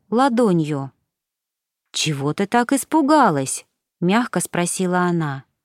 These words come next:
«Сердце огня», прошептала Джун. «Средоточие магии мира.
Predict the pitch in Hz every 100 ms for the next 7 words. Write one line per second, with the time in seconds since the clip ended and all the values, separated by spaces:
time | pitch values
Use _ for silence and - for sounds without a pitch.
0 | _ _ _ _ _ _ _ - - -
1 | 220 214 - 214 - 220 220 233 240 226
2 | 190 175 _ _ _ _ _ - 185 -
3 | 190 - 180 170 165 165 165 151 143 -
4 | _ - - - - - - 233 233 226
5 | 254 - 311 - 269 254 269 269 233 247
6 | 254 262 247 208 170 156